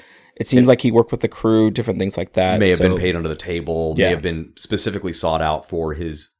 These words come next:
Speaker 2: skills, and also for the fact that they may not have had to have compensated him as well as someone who, uh, what is it called? Uh, citizen.
Speaker 1: Yeah. Like I said, I don't know his exact finances.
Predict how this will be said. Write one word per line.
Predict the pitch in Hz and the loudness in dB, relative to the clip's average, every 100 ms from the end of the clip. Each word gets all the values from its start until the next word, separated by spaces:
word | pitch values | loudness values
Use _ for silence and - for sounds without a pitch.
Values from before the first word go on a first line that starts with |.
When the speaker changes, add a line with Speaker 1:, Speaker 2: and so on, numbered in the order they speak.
| - | -14
Speaker 2:
skills, | - - - 117 98 87 85 - _ - | -10 -8 0 2 2 0 -2 -8 _ -2
and | 107 95 | 0 2
also | 90 - 90 | 2 0 -6
for | 80 | -8
the | |
fact | 78 85 80 - | -6 -4 -4 -6
that | 85 | -12
they | 76 80 | -8 -8
may | 80 80 | -8 -8
not | 78 73 | -6 -8
have | 76 | -10
had | - 76 73 | -10 -10 -10
to | 80 67 | -16 -14
have | 69 65 - 78 _ _ _ _ | -14 -16 -18 -20 _ _ _ _
compensated | - - 98 87 80 - 82 73 | -16 -4 -4 -4 -6 -4 -4 -6
him | 71 82 | -10 -10
as | - 80 76 | -8 -8 -8
well | 76 82 78 73 73 - | -8 -4 -4 -2 -6 -8
as | 73 71 71 69 - - | -10 -10 -10 -10 -10 -12
someone | - 87 71 69 | -10 -8 -8 -10
who, | 69 80 73 71 - | -10 -12 -12 -14 -14
uh, | 73 - - - | -14 -14 -18 -18
what | - | -20
is | - | -20
it | |
called? | - 55 - - | -16 -18 -18 -16
Uh, | 73 65 | -12 -12
citizen. | - - 85 - - _ - | -12 -8 -6 -8 -12 _ -6
Speaker 1:
Yeah. | 95 - _ - | -6 -6 _ -4
Like | 147 190 | 0 2
I | |
said, | - - | 2 2
I | - | 2
don't | 170 151 | 2 4
know | 127 | 2
his | 123 | 2
exact | 107 85 95 - | -2 -2 -6 -4
finances. | - 95 92 92 95 | -4 -4 -4 -6 -8